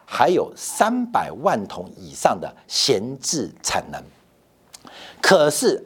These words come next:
阿联酋跟沙特王室说没有，说没有。那我们要特别观察哦，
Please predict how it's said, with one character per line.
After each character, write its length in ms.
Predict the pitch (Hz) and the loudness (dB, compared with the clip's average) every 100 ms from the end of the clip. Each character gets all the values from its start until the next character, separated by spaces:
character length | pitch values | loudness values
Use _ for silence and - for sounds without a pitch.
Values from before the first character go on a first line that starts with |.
| - | 0
阿 300 | - 233 247 | 4 6 6
联 280 | 214 131 147 | 4 2 0
酋 300 | - 98 92 - | -2 -2 -2 2
跟 260 | 131 131 | 0 0
沙 400 | 113 - 170 170 | -6 4 4 6
特 280 | 170 - 120 | 2 0 0
王 220 | 87 82 | 0 -8
室 240 | 101 139 - - _ | -4 -4 -4 -8 _
说 480 | - 220 214 - - | 4 6 6 2 -12
没 300 | 123 123 143 175 | -2 0 0 2
有， 180 | 170 - - - _ _ _ - _ _ | 4 4 0 -20 _ _ _ -20 _ _
说 340 | - - 196 185 | 0 6 8 6
没 220 | 120 117 | 2 2
有。 140 | 135 - - - - | 2 0 -12 -20 4
那 100 | 294 | 6
我 60 | 240 | 8
们 100 | 208 | 6
要 80 | 233 | 6
特 160 | - | 6
别 100 | 220 | 6
观 180 | 202 220 | 8 6
察 160 | 214 104 | 6 6
哦， 180 | 110 | 4